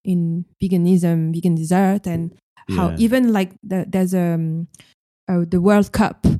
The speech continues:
Speaker 1: of pastry, they have, uh,
Speaker 2: Right.
Speaker 1: they had to do a, a vegan dessert. So there's more and more
Speaker 2: Wow.
Speaker 1: interest. And so, uh, a few months ago, I decided that I had to introduce myself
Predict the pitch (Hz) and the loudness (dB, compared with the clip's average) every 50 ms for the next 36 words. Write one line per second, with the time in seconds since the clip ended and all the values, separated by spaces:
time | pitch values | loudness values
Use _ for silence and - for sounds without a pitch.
0 | - _ - 175 - 160 156 - - - - 226 - - - - - 202 214 208 | -4 _ -4 -4 -4 -4 -6 -4 -2 -2 -2 -2 -2 -4 -6 -6 -6 -6 -6 -6
1 | 185 185 170 170 185 175 170 165 175 - - - 165 160 - 156 113 110 101 98 | -6 -6 -4 -2 -2 -2 -2 -2 -6 -8 -10 -8 -6 -4 -2 -2 0 0 0 -2
2 | 117 196 190 185 180 220 214 214 - - 202 175 220 226 233 226 - - 185 180 | -2 -2 -4 -2 -2 -4 -4 -2 -2 -2 2 4 4 4 4 4 2 0 -2 -2
3 | - - 180 165 190 170 196 180 180 175 170 180 170 202 220 220 160 - - - | -2 -2 -4 -4 -2 0 2 2 2 2 0 -2 0 0 0 0 -2 -4 -8 -14
4 | - - - _ _ _ _ _ _ - - 196 185 190 202 202 190 208 208 220 | -16 -18 -20 _ _ _ _ _ _ -10 -6 -4 -2 0 0 0 0 -2 0 0
5 | 226 226 214 208 202 220 220 220 - - 220 208 - - - - - 202 - - | 0 2 2 2 2 2 2 0 0 -2 -4 -4 -6 -8 -12 -12 -12 -14 -16 -16
6 | _ - 180 180 175 180 175 170 175 180 - - 190 170 170 170 170 165 160 - | _ -10 -8 -6 -6 -6 -6 -6 -8 -8 -8 -8 -8 -6 -6 -6 -6 -6 -8 -10
7 | - - _ _ _ _ _ _ _ _ _ - 175 170 160 156 - - - 185 | -14 -20 _ _ _ _ _ _ _ _ _ -10 -6 -4 -4 -4 -4 -4 -4 -2
8 | - - 247 240 233 214 214 - 180 156 156 185 233 233 - 175 196 196 185 233 | -2 0 2 2 2 2 2 0 0 -2 -2 -2 -4 -4 -4 -4 -2 -2 -2 -2
9 | - - 180 185 190 208 180 165 156 - - 175 175 170 180 180 - - - 170 | -4 -4 -4 -2 -2 -2 -2 -2 -4 -4 -6 -6 -6 -4 -6 -6 -6 -4 -4 -4
10 | 151 160 - - 165 156 160 165 - - 151 151 151 - 233 262 269 269 277 262 | -2 -4 -4 -6 -6 -6 -6 -6 -6 -6 -6 -6 -6 -4 -4 -2 -2 -2 -2 -4
11 | - - - - | -8 -12 -20 -20